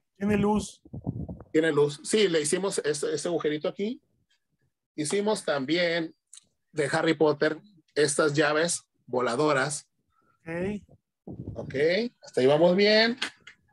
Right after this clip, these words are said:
Speaker 2: Hicimos este sombrero seleccionador, que parece una caquita feliz, pero está triste. Miren.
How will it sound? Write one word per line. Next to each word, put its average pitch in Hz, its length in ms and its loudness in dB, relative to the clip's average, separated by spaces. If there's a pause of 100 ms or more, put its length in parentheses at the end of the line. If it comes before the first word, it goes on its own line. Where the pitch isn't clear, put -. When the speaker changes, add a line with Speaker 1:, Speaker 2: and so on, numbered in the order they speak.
(500)
Speaker 2:
Hicimos 196 440 4
este 190 240 4
sombrero 185 480 4
seleccionador, 185 920 2 (1400)
que - 120 -4
parece 160 240 -2
una 170 120 2
caquita 147 360 -2
feliz, 185 280 0
pero 139 180 0
está 113 180 -2
triste. 139 460 -4 (160)
Miren. 156 320 -2